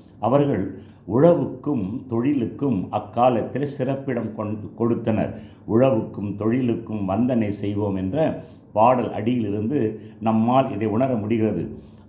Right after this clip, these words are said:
ஆடவர்கள் தொழில் செய்வதை மிக முக்கியமாக கருதினர். அஹ், "வினையே ஆடவர்க்கு உயிரே" என்ற பாடல் அடிகள் மூலம்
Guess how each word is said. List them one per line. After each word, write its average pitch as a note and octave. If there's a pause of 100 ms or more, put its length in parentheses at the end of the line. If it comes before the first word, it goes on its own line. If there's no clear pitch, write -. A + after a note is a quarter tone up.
(160)
ஆடவர்கள் B2+ (680)
தொழில் C#3
செய்வதை G#2+
மிக A2+
முக்கியமாக G2
கருதினர். G2+ (360)
அஹ், G2
"வினையே A2
ஆடவர்க்கு G2+
உயிரே" G2
என்ற G2 (320)
பாடல் A#2
அடிகள் G#2+
மூலம் G#2+